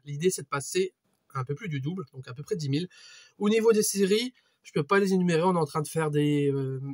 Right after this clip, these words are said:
des listes pour, euh, pour les nouvelles séries qu'on va, qu'on va intégrer. Il y a plein de séries qu'actuellement on peut pas avoir parce que elles tournent pas suffisamment pour qu'on puisse les garder, par souci de place. Je sais pas, je pense, euh, Yu-Gi-Oh, on m'a demandé Yu-Gi-Oh par exemple.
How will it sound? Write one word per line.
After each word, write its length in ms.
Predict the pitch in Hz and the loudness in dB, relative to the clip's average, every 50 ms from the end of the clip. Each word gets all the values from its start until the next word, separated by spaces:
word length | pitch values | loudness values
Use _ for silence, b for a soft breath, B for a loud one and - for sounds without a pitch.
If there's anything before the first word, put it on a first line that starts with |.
| 139 - | -12 -12
des 220 | 156 139 151 160 | -10 -6 -4 -4
listes 320 | 160 175 185 180 - _ _ | -2 -2 -4 -6 -8 _ _
pour, 300 | 151 147 143 135 135 127 | -4 -2 -2 -2 -2 -4
euh, 280 | 127 127 127 127 131 131 | -6 -6 -6 -6 -6 -6
pour 100 | 127 135 | -4 -4
les 60 | 139 | -2
nouvelles 180 | 147 156 156 156 | 0 2 0 0
séries 260 | - - 156 151 160 | 0 -2 -6 -6 -6
qu'on 200 | - - 143 135 | -6 -10 -12 -8
va, 280 | 131 135 135 135 135 131 - | -6 -4 -2 -2 -4 -4 -2
qu'on 100 | 156 147 | 0 0
va 60 | 143 | 0
intégrer. 480 | 143 135 - 147 131 180 196 220 - _ - | 0 0 -4 -6 0 0 0 0 0 _ -10
Il 80 | 156 143 | -4 -2
y 40 | |
a 80 | 254 240 | -2 -2
plein 340 | - - - 196 208 214 214 | -2 -2 2 2 4 4 4
de 40 | 214 | 2
séries 300 | - - - 185 196 190 | -2 -4 -4 -4 -2 -2
qu'actuellement 520 | 185 151 - - 165 151 160 165 165 143 | -4 -6 -6 -2 -2 0 0 0 -2 -4
on 60 | 131 | -6
peut 180 | - - 147 139 | -8 -8 -10 -8
pas 220 | - - 170 170 | -2 0 2 2
avoir 360 | 175 165 160 170 165 160 156 | 2 2 0 0 -2 -2 -2
parce 220 | - 151 131 - - | -4 -10 -10 -10 -10
que 220 | - 160 151 147 b b b b b b b b b b b b b b - | -6 -4 -4 -4 b b b b b b b b b b b b b b -4
elles 140 | 147 147 143 | -2 -2 -2
tournent 180 | - 180 160 | -2 -2 0
pas 140 | 147 196 202 | 0 0 0
suffisamment 560 | 196 - - - 185 196 180 180 175 175 180 | 0 -2 -6 -4 -4 -2 -2 0 0 0 -2
pour 180 | 175 - 156 - | -2 -4 -6 -6
qu'on 140 | _ - 143 | _ -10 -10
puisse 220 | 135 - 165 - | -10 -10 -10 -8
les 80 | 165 151 | -6 -2
garder, 400 | 143 147 135 135 160 202 214 - _ - | 0 0 0 0 -2 -4 -6 -8 _ -14
par 160 | 135 131 123 | -14 -14 -14
souci 280 | - - - - - 135 | -16 -20 -20 -16 -16 -16
de 40 | |
place. 380 | - - 165 175 185 - - - 147 | -12 -8 -8 -8 -8 -8 -12 -16 -16
Je 100 | - - | -18 -16
sais 80 | - | -12
pas, 180 | 131 - 143 147 | -6 -4 -4 -4
je 80 | 139 _ | -4 _
pense, 320 | - 139 135 131 - 139 | -8 -10 -10 -8 -8 -6
euh, 480 | 135 131 131 131 127 123 127 123 120 120 127 - _ _ _ _ _ - - - - | -4 -4 -2 -4 -4 -4 -6 -6 -8 -10 -14 -18 _ _ _ _ _ -20 -18 -10 -6
Yu-Gi-Oh, 540 | 143 165 175 160 165 180 175 165 160 175 170 | -2 -2 0 0 0 0 2 2 2 0 -2
on 40 | |
m'a 80 | 156 143 | -2 -2
demandé 240 | 139 143 139 139 147 | 0 0 0 0 -2
Yu-Gi-Oh 400 | 147 151 160 156 151 147 147 156 | -2 -2 -2 -2 0 0 0 0
par 140 | - 156 147 | 0 0 0
exemple. 340 | 143 135 147 165 180 - | 0 2 0 0 -2 -4